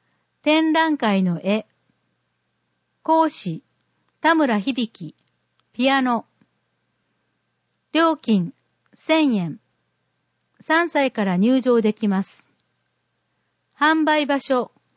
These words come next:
ポポロ、ポポロオンライン。問い合わせ先、芸術文化センターポポロ。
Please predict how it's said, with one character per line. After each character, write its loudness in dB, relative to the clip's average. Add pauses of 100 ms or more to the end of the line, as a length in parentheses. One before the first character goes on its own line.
(460)
ポ 0
ポ 2
ロ、 -4 (400)
ポ 0
ポ 0
ロ 2
オ 0
ン 2
ラ 0
イ -2
ン。 -10 (1900)
問 2
い 0
合 0
わ 0
せ -2
先、 -4 (640)
芸 0
術 -4
文 0
化 -2
セ 0
ン 2
タ -2
ー -4
ポ -2
ポ -2
ロ。 -4